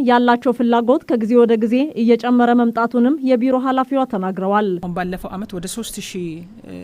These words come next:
Speaker 2: ያህል መምህራን ነበር እንደ ክልል ምዘናውን የወሰዱት። ዘንድሮ ላይ የመምህራንም የርዕሳነ መምህራንም ፍላጎት ጨመረ።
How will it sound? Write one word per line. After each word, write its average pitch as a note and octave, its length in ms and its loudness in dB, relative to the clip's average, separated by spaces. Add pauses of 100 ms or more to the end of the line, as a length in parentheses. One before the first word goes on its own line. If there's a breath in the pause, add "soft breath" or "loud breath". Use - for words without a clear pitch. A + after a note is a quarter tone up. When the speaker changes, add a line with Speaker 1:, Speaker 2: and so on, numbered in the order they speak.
(100)
Speaker 2:
ያህል F#3 280 -6
መምህራን F#3 440 -4
ነበር D#3+ 280 -16
እንደ E3+ 180 -12
ክልል E3 320 -12 (240)
ምዘናውን F3+ 420 -10
የወሰዱት። F3 420 -10 (600 loud breath)
ዘንድሮ G#3 420 -2
ላይ C4 200 0 (300)
የመምህራንም F#3+ 760 -2
የርዕሳነ F#3+ 400 -6
መምህራንም F#3+ 480 -4
ፍላጎት G#3 640 -2
ጨመረ። F3 400 -6